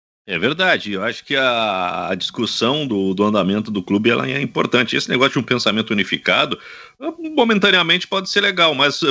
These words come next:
esse tempo todo cria uma acomodação. E eu acho que esse é justamente o, o, o problema do Grêmio. O Grêmio tem uma acomodação em praticamente todas as áreas, é no futebol, é, é na, na, na questão da gestão,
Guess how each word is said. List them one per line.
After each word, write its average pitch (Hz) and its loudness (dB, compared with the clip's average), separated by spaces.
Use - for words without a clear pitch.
esse 196 0
tempo 170 0
todo 151 0
cria 170 2
uma 185 2
acomodação. 208 0
E - 0
eu 175 4
acho - 2
que 285 2
esse 294 2
é 370 4
justamente 262 0
o, 269 -4
o, 185 0
o 175 -4
problema 202 4
do 220 -6
Grêmio. 190 2
O - -4
Grêmio 185 2
tem 254 0
uma 214 2
acomodação 190 0
em 226 -2
praticamente 214 2
todas 220 2
as 175 4
áreas, 175 2
é 143 4
no 165 -2
futebol, 143 2
é, 107 2
é 113 0
na, 139 -2
na, 113 -2
na 107 -2
questão 127 -4
da 123 2
gestão, 127 0